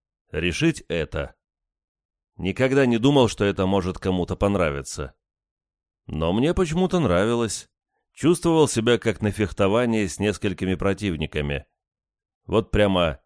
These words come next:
летит проблема, слишком большая. Её пока парируем в сторону. Удар другой, проблемы сзади.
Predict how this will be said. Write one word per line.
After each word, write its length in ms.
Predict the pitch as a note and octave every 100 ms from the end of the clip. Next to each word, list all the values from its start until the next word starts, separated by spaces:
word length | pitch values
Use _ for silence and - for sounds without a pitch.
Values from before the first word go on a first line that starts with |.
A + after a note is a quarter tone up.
| _
летит 460 | D#2+ F#2 B2+ F3+ -
проблема, 600 | G2 F2+ E2+ E2 D2+ C#2
слишком 500 | - G2+ E2+ F2+ E2
большая. 600 | F2 E2 E2 D2+ C#2 - _ _ _ _ _ _
Её 300 | E2+ C#3+ F#3
пока 320 | C3+ - B2
парируем 520 | - F#2 G2 G2 F#2
в 60 | E2+
сторону. 580 | - G2 G#2 G2 F#2+ - _ _ _ _ _ _
Удар 380 | - D#2+ F2 F2
другой, 600 | D#2+ F2+ B2 C#3+ A#2+ _ _ _ _
проблемы 500 | - A2+ F2 D#3+ A#2
сзади. 540 | D2+ D#2+ E2 D2+ D2